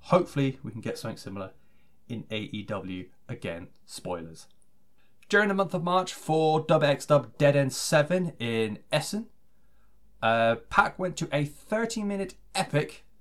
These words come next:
against Chris Hero. Again, a match that would have probably been fucking blinding. Pac would then team up with a competitor called M-Dog twenty, what a name, to challenge Bad Bones and Steve Douglas's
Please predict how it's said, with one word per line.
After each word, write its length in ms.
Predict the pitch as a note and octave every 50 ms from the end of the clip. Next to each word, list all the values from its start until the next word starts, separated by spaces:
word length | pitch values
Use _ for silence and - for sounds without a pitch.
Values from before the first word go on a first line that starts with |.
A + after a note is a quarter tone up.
| - -
against 400 | - B2 B2 B2+ B2+ B2 B2 -
Chris 240 | - - B2+ B2 -
Hero. 320 | C3+ B2 A#2+ C3+ E3 G3
Again, 400 | - B2 - - G#2 A2 C3+ D3+ C#3+
a 80 | B2
match 260 | A2+ A#2 A#2 - - -
that 120 | - -
would 140 | A2+ A2+ G#2+
have 220 | - - - - -
probably 300 | - - A#2 G#2+ A2 G#2
been 360 | - A2 G#2 G#2 G#2+ G#2+ - - - - - - - - - - - - - - -
fucking 380 | - D3 - - B2+ A2 G2 - - - - - - - - - -
blinding. 500 | - B2 A#2+ A#2+ A#2+ A#2 G#2+ A2+ C3+ E3 - - - - - - - - - - - - - - - - - - - -
Pac 360 | - - G3+ G#3 F#3 - - - -
would 160 | C3+ C3+ C#3
then 200 | - F#3+ G3 F3+
team 300 | - - E3 D#3+ D#3 D3+
up 220 | D3+ D3 D3 -
with 100 | C3+ B2+
a 60 | B2+ B2+
competitor 400 | - - C#3 B2 A#2+ - B2+ -
called 320 | - C3 B2 A2+ A2+ - - -
M-Dog 500 | B2 B2 B2 B2+ B2 C3 A#2 A#2 A#2 -
twenty, 360 | - C#3 C3+ C#3 - D#3 F3+ F3+ -
what 320 | - G#2 F#2+ G#2 G#2 - -
a 40 |
name, 320 | A2 A#2+ A#2+ C#3 D3+ D3+ - - - - - -
to 100 | - C3
challenge 500 | - - C3+ C3 C3 C3 C3 B2+ - -
Bad 280 | - C#3+ D3+ D#3 D3 -
Bones 260 | C3+ B2+ B2+ B2+ -
and 160 | - B2+ A2
Steve 360 | - - - B2+ B2 B2 -
Douglas's 600 | - C#3 C3+ C3 C3 B2 - - A#2+ A#2+ A#2 -